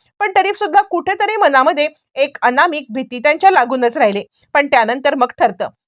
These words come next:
प्रतिमा, अर्जुन, सायली हे तिघजण एकत्र येतात आणि त्यांचं पुढचं प्लॅनिंग आता ठ-,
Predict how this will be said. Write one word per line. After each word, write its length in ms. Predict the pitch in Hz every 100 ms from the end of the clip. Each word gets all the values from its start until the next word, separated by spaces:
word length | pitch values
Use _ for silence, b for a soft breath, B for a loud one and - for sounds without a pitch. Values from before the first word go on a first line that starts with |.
| -
प्रतिमा, 400 | 269 269 277 285
अर्जुन, 420 | - 233 220 254
सायली 300 | 294 294 262
हे 200 | 269 294
तिघजण 460 | 294 240 262 262 262 -
एकत्र 380 | 220 240 233 240
येतात 340 | 277 285 277 269 b
आणि 140 | 277 285
त्यांचं 320 | 254 233 240
पुढचं 360 | 233 320 302 277
प्लॅनिंग 420 | 269 208 202 208
आता 220 | 214 214
ठ-, 100 | 311